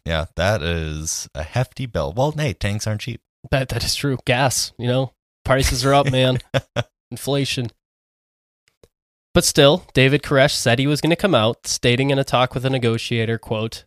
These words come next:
Speaker 2: "Then I'll be out. Yes, definitely. I'll be in custody in the jailhouse." And when he said that, he was talking about, "Once I finish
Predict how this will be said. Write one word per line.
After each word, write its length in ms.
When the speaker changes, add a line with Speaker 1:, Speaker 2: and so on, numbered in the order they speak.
Speaker 2:
"Then 280
I'll 120
be 180
out. 260
Yes, 500
definitely. 500
I'll 160
be 120
in 120
custody 560
in 140
the 100
jailhouse." 720
And 340
when 160
he 60
said 240
that, 220
he 100
was 140
talking 260
about, 180
"Once 240
I 80
finish 640